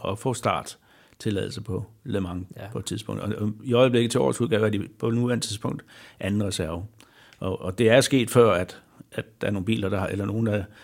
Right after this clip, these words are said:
Speaker 1: dem, der er blevet tilmeldt, der må melde fra, så, så rykker de selvfølgelig op. Og så, så det sidste år er ikke sagt i det der endnu, i den historie. Men,
Speaker 2: Nej.
Speaker 1: øh,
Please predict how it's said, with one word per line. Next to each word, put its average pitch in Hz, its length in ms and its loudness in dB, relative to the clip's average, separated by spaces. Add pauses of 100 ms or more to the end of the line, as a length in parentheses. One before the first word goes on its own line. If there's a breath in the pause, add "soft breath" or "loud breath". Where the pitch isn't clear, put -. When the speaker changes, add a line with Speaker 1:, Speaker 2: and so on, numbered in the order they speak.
(220 loud breath)
Speaker 1:
dem, 98 120 -2
der 101 80 2
er 92 40 2
blevet 95 160 -2
tilmeldt, 104 340 0
der 95 60 -4
må 95 100 -2
melde 92 200 -2
fra, - 500 -6
så, - 200 -10 (220)
så 113 60 -12
rykker 107 240 0
de 95 120 -2
selvfølgelig 92 380 -6
op. - 180 -6
Og - 120 -14
så, 95 180 -4
så 98 160 -8
det 98 140 -6
sidste 113 220 0
år 110 60 4
er 101 40 2
ikke 101 120 -4
sagt 90 240 -6
i - 20 -6
det 107 180 -6
der 92 80 -6
endnu, 98 280 -8 (640 soft breath)
i 98 60 -4
den 92 160 -4
historie. 92 380 -6
Men, 85 100 -6
Speaker 2:
Nej. 87 120 -6
Speaker 1:
øh, 90 60 -8